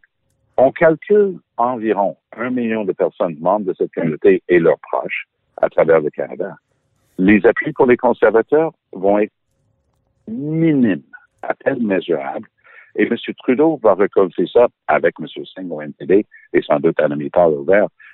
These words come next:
Mais les conservateurs viennent de se bloquer. Donc, les conservateurs suivent exactement la même stratégie que Andrew Scheer. On jette à la poubelle le plus grand nombre de votes possible. Telle communauté, on n'en veut pas. Les Premières Nations, c'est,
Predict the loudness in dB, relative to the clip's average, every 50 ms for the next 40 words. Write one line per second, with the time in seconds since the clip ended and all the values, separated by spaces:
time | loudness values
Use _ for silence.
0 | _ _ -2 0 0 0 0 2 2 0 2 2 2 2 2 2 2 2 2 2
1 | 0 -2 -4 -4 -4 -6 -4 -4 -4 -2 -2 -4 -4 -4 -6 -6 -6 -6 -8 -10
2 | -18 -20 -20 _ _ -4 -4 0 0 0 0 2 2 2 2 2 2 0 -2 -2
3 | -4 -10 -6 -4 -2 -2 -2 -4 -6 -10 -10 -10 -4 -2 -2 -2 0 -2 -2 0
4 | 0 0 0 0 -2 -2 -4 -4 -6 -6 _ -4 -4 -2 -4 -6 -6 -6 -6 -8
5 | -8 -8 -12 _ _ _ -4 -4 -4 -4 -8 -10 -10 -10 -10 -6 2 4 4 4
6 | 4 2 _ -12 -20 -20 _ -6 _ 0 2 4 4 2 2 2 2 2 2 2
7 | -2 -2 -8 -2 2 4 4 4 2 0 -4 -8 -8 -8 -8 -10 -10 -4 -4 -2
8 | -2 -2 -4 -4 -4 -2 -2 -2 0 0 -2 -2 _ _ -8 -8 -4 0 0 0
9 | 0 0 -4 _ _ _ _ _ _ _ _ _ 2 2 2 2 2 0 -2 0
10 | -2 -4 -4 -2 -4 -4 -4 -6 -8 -6 -4 -4 -4 -4 -4 -6 -4 -2 -2 -2
11 | 0 -2 -4 -4 -4 -6 -6 -4 -4 -4 -4 -4 -6 -4 -6 -6 -8 -8 _ _
12 | _ _ -12 -12